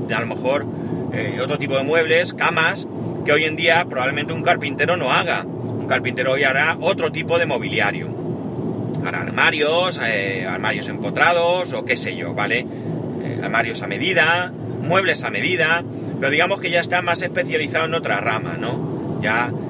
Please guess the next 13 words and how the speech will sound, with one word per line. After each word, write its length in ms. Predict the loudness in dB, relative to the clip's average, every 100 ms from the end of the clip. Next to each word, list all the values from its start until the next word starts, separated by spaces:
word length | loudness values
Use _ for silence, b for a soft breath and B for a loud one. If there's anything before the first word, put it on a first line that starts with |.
| -4 -2
eh, 520 | -2 -2 -2 -4 -4 -4 -4 -4 -4 -4 -4 -4 -4 -2
en, 380 | -2 -2 -4 -4 -2 -4 -4 -4 -2 -2 -2 -2 -4 -2
no 520 | -2 0 2 2 0 -6
se 220 | 0 0
dedica 420 | 2 0 2 2
a 160 | 2 -2
hacer 300 | 0 0 0
el 240 | 0 -2
mismo 260 | 0 -2 -2
tipo 220 | -2 0
de 100 | 0
muebles. 520 | 2 0 0 -2 -4 -4 -4 -4
Eh, 520 | -2 -2 -2 -2